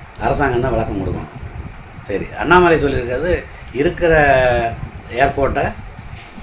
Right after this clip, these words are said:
அஹ், முப்பது கோடி செலவழித்து ப்ராப்பராக பயன்படுத்தினாலே அது மிக நல்ல பலன் அடையும்.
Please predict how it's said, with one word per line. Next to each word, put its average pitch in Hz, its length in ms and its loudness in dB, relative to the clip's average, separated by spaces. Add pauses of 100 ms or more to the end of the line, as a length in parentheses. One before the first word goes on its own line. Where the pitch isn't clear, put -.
(360)
அஹ், 110 320 -8 (920)
முப்பது 135 340 2
கோடி 165 160 6
செலவழித்து 147 440 2
ப்ராப்பராக 139 440 2
பயன்படுத்தினாலே 127 680 -2
அது 120 320 -2 (540)
மிக 120 180 0
நல்ல 127 260 0
பலன் 113 300 0
அடையும். 98 320 -4